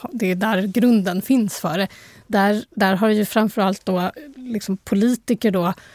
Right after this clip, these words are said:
kunnat, som har varit, haft i alla fall element utav klimatförnekelse i sig. De har ju då hållit, eh, tal då i kongressen till exempel och, och liksom vittnat om att det här inte är sant, eh, och, och liksom försöker driva frågan där. Så att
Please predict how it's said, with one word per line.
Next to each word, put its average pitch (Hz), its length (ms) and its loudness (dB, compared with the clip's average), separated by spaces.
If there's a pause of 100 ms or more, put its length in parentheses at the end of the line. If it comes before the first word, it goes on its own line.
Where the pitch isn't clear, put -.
(600)
kunnat, 202 520 -2
som 190 140 0
har 196 60 2
varit, 202 480 0
haft - 400 -4
i 202 40 -2
alla 180 140 -2
fall 185 180 -2
element 262 580 2
utav - 220 -4
klimatförnekelse - 1080 -6
i - 120 -4
sig. 196 220 -4
De 208 220 2
har 208 100 4
ju 202 100 2
då 196 120 -2
hållit, 196 600 -6
eh, - 640 -4
tal 202 300 -2
då 185 100 -2
i 220 60 0
kongressen 196 760 0
till 185 140 -6
exempel 202 540 -6
och, 226 340 -4
och 170 140 -2
liksom 196 220 -6
vittnat - 560 -6
om 170 180 -2
att - 120 -8
det - 80 -6
här 170 140 -4
inte 196 300 -8
är 196 60 -8
sant, 202 480 -4
eh, - 240 -4
och, 190 400 -4
och 175 200 -4
liksom 180 260 -8
försöker - 260 -4
driva 185 300 -2
frågan 202 320 -2
där. 233 260 2
Så - 140 -4
att - 240 -10